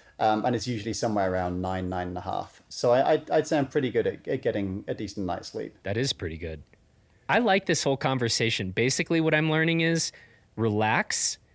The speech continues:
Speaker 2: sleep more, and, uh, you know, just chill out.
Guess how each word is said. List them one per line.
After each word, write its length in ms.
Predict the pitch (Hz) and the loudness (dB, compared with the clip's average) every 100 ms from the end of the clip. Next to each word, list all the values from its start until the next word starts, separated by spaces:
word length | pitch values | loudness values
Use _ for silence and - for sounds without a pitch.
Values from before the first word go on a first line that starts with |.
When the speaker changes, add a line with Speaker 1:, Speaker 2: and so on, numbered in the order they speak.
| _ | _
Speaker 2:
sleep 500 | - - - 165 190 | -2 0 2 2 0
more, 420 | 131 104 98 104 - _ _ _ _ _ | 0 2 2 0 -2 _ _ _ _ _
and, 400 | 127 123 127 131 | 0 2 4 4
uh, 400 | 135 135 135 139 139 | 4 4 4 4 2
you 80 | 190 | 2
know, 200 | 170 190 - _ | 2 2 -4 _
just 240 | - 143 - | -2 0 2
chill 320 | - 180 156 | 2 4 6
out. 300 | 160 104 | 4 2